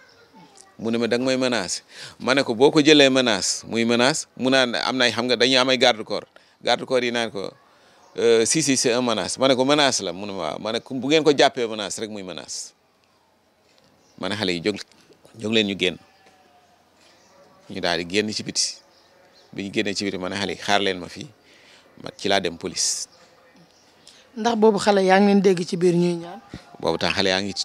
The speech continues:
Speaker 1: toog ci biir. Non, arrêté nañ ñaan bi instant boobu.
Speaker 2: Mais ñu ngi toog ci biir.
Speaker 1: Mais ñu ngi toog ci biir. Ci lañ génn ci biti ñun. Bi ñu génnee ci biti nag, daal di,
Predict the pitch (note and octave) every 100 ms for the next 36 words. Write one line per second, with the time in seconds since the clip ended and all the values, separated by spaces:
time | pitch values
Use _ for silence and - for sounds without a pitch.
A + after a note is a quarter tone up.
0 | - A2 G2 A2+ A#2+ A#3+ A#2 C3 C#3+ D3+
1 | E3 D#3 C#3 C#3 B2+ - C3 - B2 A#2
2 | A2+ A3+ D4 _ _ _ _ _ _ _
3 | _ G3+ G#3 G3+ A3 A3+ G#3+ - F3 F3
4 | - F#2+ G2+ A2+ C3+ A2+ - G#2 G#2+ -
5 | - _ - - - - - - - -
6 | _ _ _ - _ _ _ _ - -
7 | G#2+ G#2+ A2 A2+ - G#2 A2 G#2 G2+ B2
8 | _ _ _ _ _ _ _ _ _ _
9 | _ _ _ - F#2 G2 A#2 A2+ A2 -
10 | F#2+ G2 G2 A2 - D#2 F2 G2 F#2+